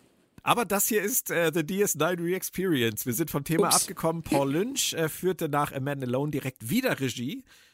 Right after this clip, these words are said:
Speaker 1: Ähm, drei stehen damit noch aus in dieser Staffel von ihm. Danach war für ihn dann auch Track Schluss. Soweit zu den Fakten. Wollen wir dann jetzt mitten reingehen, Claudia?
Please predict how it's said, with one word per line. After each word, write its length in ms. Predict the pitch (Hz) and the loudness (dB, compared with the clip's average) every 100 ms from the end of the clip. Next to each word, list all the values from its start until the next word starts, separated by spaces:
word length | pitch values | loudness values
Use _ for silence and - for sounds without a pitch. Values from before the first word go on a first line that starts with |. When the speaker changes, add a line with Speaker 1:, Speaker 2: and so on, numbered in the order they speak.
| - | -8
Speaker 1:
Ähm, 340 | 131 139 139 135 | -2 -2 -2 -6
drei 280 | 131 127 160 | -2 0 2
stehen 360 | 180 - 151 139 | 0 -2 -2 0
damit 360 | 127 135 135 | -2 -2 -4
noch 360 | 123 123 - - 104 | -2 -4 -4 -8 -2
aus 280 | 120 151 | -2 -2
in 160 | 113 131 | -6 -4
dieser 260 | 139 131 120 | -4 -2 -4
Staffel 360 | - 120 - | -4 -4 -6
von 180 | - 110 | -6 -8
ihm. 220 | 113 113 | -8 -6
Danach 340 | 107 107 113 104 | -4 -4 -6 -6
war 120 | 92 | -8
für 120 | - | -8
ihn 220 | - 98 | -10 -8
dann 160 | 98 90 | -8 -8
auch 320 | 80 90 - - | -10 -10 -14 -16
Track 400 | - 98 - - | -10 -10 -12 -14
Schluss. 500 | - 101 92 82 - | -10 -8 -6 -4 -2
Soweit 380 | 120 123 127 - | -2 -2 -2 -4
zu 100 | 113 | -6
den 180 | 92 | -8
Fakten. 480 | - 220 - - 202 - - - _ | -6 -8 -8 -12 -10 -12 -18 -20 _
Wollen 280 | 127 156 202 | 0 0 2
wir 100 | 175 | 0
dann 160 | 147 139 | 0 0
jetzt 340 | 139 - - | 0 -2 -4
mitten 320 | 127 - 104 | -2 -2 -2
reingehen, 540 | 107 98 110 107 90 90 | 0 2 0 -2 -6 -8
Claudia? 400 | - 80 - | -10 -10 -10